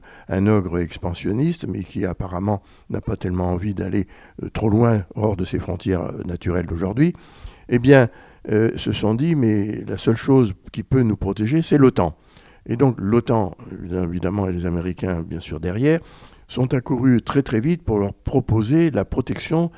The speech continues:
de l'otan. Ce qui a mis un petit coup d'arrêt à la, au développement de l'Europe de la défense et donc de l'Union européenne et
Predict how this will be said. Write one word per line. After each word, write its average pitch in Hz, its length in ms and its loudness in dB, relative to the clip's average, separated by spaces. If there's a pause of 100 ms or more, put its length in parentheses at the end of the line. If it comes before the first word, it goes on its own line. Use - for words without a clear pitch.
de 117 120 6
l'otan. 127 440 2 (340)
Ce - 140 -6
qui 123 240 2
a 113 160 6
mis 120 280 2
un 90 140 -2
petit - 180 -10
coup - 160 -2
d'arrêt 107 380 2 (480)
à 110 140 0
la, 101 180 2 (140)
au 113 100 -4
développement 117 640 2
de 87 160 -4
l'Europe 92 760 -2 (100)
de 95 80 -2
la 90 140 -2
défense 95 480 -4
et 87 100 -8
donc 90 240 -6
de 85 80 -8
l'Union 92 300 -2
européenne 87 520 -4 (320)
et 117 220 0